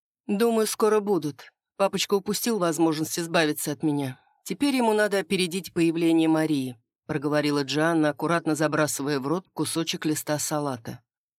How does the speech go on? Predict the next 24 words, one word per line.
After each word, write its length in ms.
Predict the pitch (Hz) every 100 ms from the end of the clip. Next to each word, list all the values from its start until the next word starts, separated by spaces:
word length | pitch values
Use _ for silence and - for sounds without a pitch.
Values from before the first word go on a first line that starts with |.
| _ _ _ -
Она 320 | 156 175 202
и 60 | 208
раньше 300 | 220 185 147
отличалась 480 | 156 143 156 151
безупречным 600 | 139 147 147 156 151 151
воспитанием, 880 | 147 - 139 131 170 175 160 143 123
вниманием 520 | 135 147 175 180 160
к 60 | 143
своим 340 | - 147 143
действиям, 560 | 135 175 196 - 180 175 - - -
а 120 | 151
в 40 | 175
новом 300 | 240 220 -
теле 320 | - 247 220
присущие 600 | 180 180 - 226 - 185
ей 160 | 175 160
жесты 400 | 160 233 - 180
приобрели 560 | 165 170 160 175 214
соблазнительный 840 | - 165 165 165 156 220 - 220 214
флёр, 520 | - 240 220 131 113 - -
который 300 | 147 143 147
она 160 | 147 151
явно 400 | 139 175 170 165
поддерживала, 760 | 175 170 196 202 147 139 135